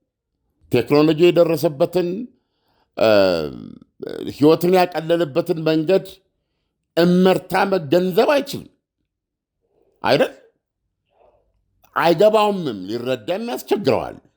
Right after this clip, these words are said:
በአንድ ነገር፣ በአንድ ነገር ደግሞ እሱ የተሻለ መሆኑን ያውቀዋል ይላሉ። ያም ምንድን ነው? ብታምንም ባታምንም፣ አ-፣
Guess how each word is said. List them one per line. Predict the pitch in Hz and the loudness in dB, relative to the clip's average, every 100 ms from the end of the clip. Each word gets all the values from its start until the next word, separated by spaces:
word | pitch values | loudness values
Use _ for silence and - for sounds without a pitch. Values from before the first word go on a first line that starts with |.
| _ _ _ _ _ _ _ _ _ _ - | _ _ _ _ _ _ _ _ _ _ -8
በአንድ | 127 190 240 233 202 | -4 0 0 0 2
ነገር፣ | 170 139 339 - - _ - _ - - - _ - - - - - - | 2 2 -2 -2 -18 _ -20 _ -20 -20 -20 _ -20 -20 -20 -20 -20 -4
በአንድ | 131 196 233 226 | 0 2 2 0
ነገር | 214 175 160 | 0 2 0
ደግሞ | 139 135 170 240 | 2 0 0 -4
እሱ | 190 240 | -4 -2
የተሻለ | 220 180 175 156 | -2 0 0 2
መሆኑን | 135 123 113 | 2 2 2
ያውቀዋል | 98 92 - 62 50 _ _ _ - | 0 -2 -4 -12 -12 _ _ _ -16
ይላሉ። | 69 50 50 - _ _ _ _ _ _ _ _ _ _ _ - | -14 -14 -18 -20 _ _ _ _ _ _ _ _ _ _ _ -8
ያም | 117 170 220 | 2 4 4
ምንድን | 208 165 135 143 | 2 4 2 2
ነው? | 226 196 | -2 0
ብታምንም | 185 220 - 240 240 214 180 | -2 -2 -2 -2 0 0 2
ባታምንም፣ | 139 127 123 101 117 190 - _ _ _ _ _ _ - | 0 0 -2 -4 -6 -10 -14 _ _ _ _ _ _ -4
አ-፣ | 156 | -4